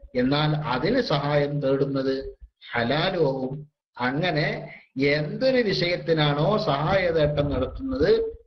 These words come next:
അതിനെ ആശ്രയിച്ചാണ് സഹായതേട്ടത്തിന്റെ ഹുക്കം എന്താണ് എന്ന് പറയാൻ പറ്റൂ.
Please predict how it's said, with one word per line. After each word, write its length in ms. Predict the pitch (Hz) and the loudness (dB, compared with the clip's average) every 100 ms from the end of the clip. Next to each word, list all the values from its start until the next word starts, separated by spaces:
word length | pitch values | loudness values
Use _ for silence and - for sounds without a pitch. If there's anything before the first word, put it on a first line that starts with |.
| - | -4
അതിനെ 420 | 120 139 180 214 | -2 0 0 0
ആശ്രയിച്ചാണ് 920 | 202 131 123 - 151 147 - 127 139 | 0 -2 -4 -2 2 2 2 0 0
സഹായതേട്ടത്തിന്റെ 1080 | 135 127 120 175 208 202 139 123 151 131 127 | -2 -2 0 2 2 4 2 -2 -6 -6 -4
ഹുക്കം 400 | 123 113 - 151 | -4 -4 -2 0
എന്താണ് 640 | 170 120 120 120 123 - - | 2 2 0 0 0 0 0
എന്ന് 360 | - 113 131 123 | -6 -6 -6 -6
പറയാൻ 360 | 104 107 120 123 | -8 -4 -4 -4
പറ്റൂ. 460 | 156 - 139 131 | -6 -6 -4 -4